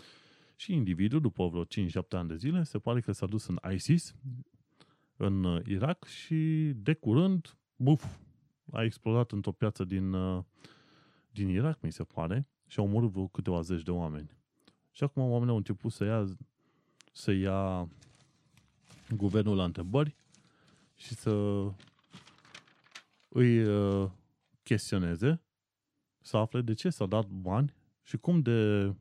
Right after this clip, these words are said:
și cum au fost folosit, fost folosiți aia un milion de lire care au fost primiți de teroristul respectiv, pentru că fusese torturat la Guantanamo Bay.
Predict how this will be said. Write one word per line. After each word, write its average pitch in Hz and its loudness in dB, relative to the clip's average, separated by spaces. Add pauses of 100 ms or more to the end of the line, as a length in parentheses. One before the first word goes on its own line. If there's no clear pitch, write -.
(320)
și - -14
cum - 2
au 139 6
fost 110 -2
folosit, 104 -2 (220)
fost 113 -2
folosiți 98 -4
aia 98 -2
un 98 0
milion 95 0
de 92 -2
lire 98 -2 (400)
care 107 0
au 101 0
fost 110 -4
primiți 98 -4
de 95 -2
teroristul 90 -4
respectiv, 85 -6 (120)
pentru 101 -4
că 107 -2
fusese 95 -6
torturat 92 -8
la 90 -6
Guantanamo 87 -8
Bay. 87 -8